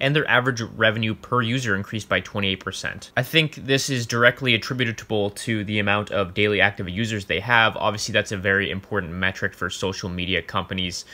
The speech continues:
uh, or just these big tech companies who rely on, uh, dollars per user. So adjusted gross margin improved to fifty-eight percent compared to fifty-one percent last year. Operating margin to twenty, minus twenty-five percent as compared to minus fifty-one percent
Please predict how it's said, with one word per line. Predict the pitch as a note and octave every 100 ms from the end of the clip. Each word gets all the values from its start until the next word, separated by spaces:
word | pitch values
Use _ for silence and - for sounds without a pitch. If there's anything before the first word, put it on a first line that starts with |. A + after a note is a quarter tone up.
| - -
uh, | F#2
or | E2 G#2
just | G2 G2+
these | G#2+ F#2+
big | - F#2+
tech | - G2+ -
companies | G2 F#2 F#2
who | - F#2
rely | F2 F2+ F#2 F2+
on, | F2 F2 F2 - - -
uh, | F#2
dollars | E2+ G#2 G2 F#2 F2+
per | - G#2 F#2
user. | F2+ F#2+ F#2 F2 -
So | B2+ A#2
adjusted | B2+ C3+ C3+ A#2
gross | C3+ C3
margin | C3 B2+ B2+ B2+
improved | A#2 C3 A#2+
to |
fifty-eight | A#2 B2+ C3 A#2+
percent | A#2+ - A#2+ -
compared | A2+ - A2+
to | -
fifty-one | - B2+ - A2+ G#2+
percent | - A2 - G#2 - -
last | F2 F2 - -
year. | C#3+ D#3 D3 - _
Operating | A#2+ B2 A#2+ A#2+ A#2
margin | A2+ A#2 A2+ A#2 A2+ -
to | - A#2 G2+ F#2+
twenty, | - A#2+ A2+ - -
minus | G#2 G#2+ A2
twenty-five | - A#2 G#2+ G#2 G2+
percent | A2 - G#2 F#2+
as | G2+ G#2+
compared | A2 - G#2 G2
to | F#2
minus | F#2 F#2 F#2
fifty-one | - G#2+ G#2 G2 F#2
percent | G2 - F#2 F#2